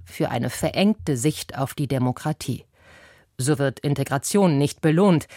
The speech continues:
wird Engagement gebremst statt gefördert. Schade. Ein Schaden ist es obendrein. Wer Deutscher werden will, Deutsch lernt, zu besonderen Integrationsleistungen bereit ist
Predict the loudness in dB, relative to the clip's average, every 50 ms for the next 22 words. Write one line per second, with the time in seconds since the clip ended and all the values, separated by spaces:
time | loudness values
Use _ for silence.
0 | -20 -20 -18 _ 0 0 0 0 2 2 2 4 4 4 4 4 4 4 4 4
1 | 2 2 0 -2 -2 0 2 2 2 2 2 0 -6 -10 -12 -14 _ -8 -4 -4
2 | -4 -4 -6 -10 -6 -4 -4 -2 -2 -2 -2 -2 -4 -8 -12 -14 -18 -20 -20 _
3 | _ _ _ _ _ -4 0 2 2 2 0 -4 -10 -18 _ _ -20 _ -20 -20
4 | -20 -20 -20 -20 -20 -20 -6 0 2 4 4 4 4 4 4 4 4 4 2 2
5 | 0 -2 -4 -2 -2 0 2 2 4 2 2 2 0 0 -2 -4 -8 -12 _ _
6 | _ _ 0 2 4 4 4 2 2 0 0 0 0 0 0 0 0 0 0 2
7 | 2 2 2 2 2 0 0 0 -2 -4 _ -2 0 2 2 0 -2 -4 -8 -6
8 | -2 0 4 4 6 6 4 4 2 -2 -10 -20 -20 -20 -20 _ -10 -4 -2 0
9 | 2 2 4 4 4 6 6 6 6 4 4 4 4 4 2 0 0 -2 0 0
10 | -2 -2 -2 -2 -4 -4 -2 -2 2 2 4 4 4 4 2 -2 -6 -6 -6 -8
11 | -8 -6 -4 -2 0 0 0 0 -2 -2 0 2 2 2 2 0 0 -2 -2 -2
12 | -4 -6